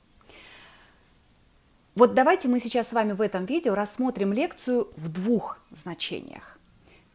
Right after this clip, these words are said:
Первое — это мы с вами рассмотрим лекцию как формат публичного выступления,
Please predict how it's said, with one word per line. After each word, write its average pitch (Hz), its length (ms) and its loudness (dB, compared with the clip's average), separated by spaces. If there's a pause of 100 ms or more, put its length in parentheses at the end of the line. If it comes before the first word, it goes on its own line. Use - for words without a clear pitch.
Первое — 180 500 4 (300)
это 240 220 4
мы 214 100 -2
с - 80 -6
вами 202 200 -2
рассмотрим 196 500 -2
лекцию 202 400 0
как 196 160 -6
формат 202 420 0
публичного 214 680 0
выступления, 165 760 -8